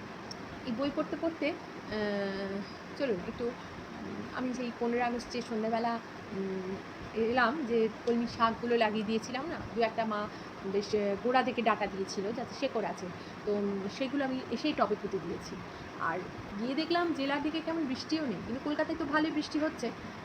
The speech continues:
তো কয়েকদিন ধরে বৃষ্টিও পড়ছে। তো সেই, উম, টবের কলমিগুলো, আহ, পাতা বেরোনোকে আর চোখ চেয়ে দেখিনি। আপনারা তো জানেন আজকে শুক্রবার, আমি ছেলেকে নিয়ে বেরোই, কিন্তু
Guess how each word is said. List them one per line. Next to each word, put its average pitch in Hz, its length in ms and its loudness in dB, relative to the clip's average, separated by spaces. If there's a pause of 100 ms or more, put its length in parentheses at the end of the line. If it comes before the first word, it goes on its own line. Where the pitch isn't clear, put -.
তো 269 120 -2
কয়েকদিন 262 280 6
ধরে 285 120 0
বৃষ্টিও 302 420 2
পড়ছে। 254 320 0 (800)
তো 254 140 0
সেই, 254 180 -2 (240)
উম, 240 220 0
টবের 254 320 4
কলমিগুলো, 277 460 4 (320)
আহ, 226 180 0
পাতা 240 220 4
বেরোনোকে 277 440 0
আর - 260 4
চোখ 226 160 0
চেয়ে 208 140 2
দেখিনি। 180 340 -4 (320)
আপনারা 330 260 4
তো 349 120 2
জানেন 311 320 8
আজকে 262 240 0
শুক্রবার, 220 520 0
আমি 226 160 2
ছেলেকে 226 280 0
নিয়ে 220 140 2
বেরোই, 190 260 2
কিন্তু 254 280 -4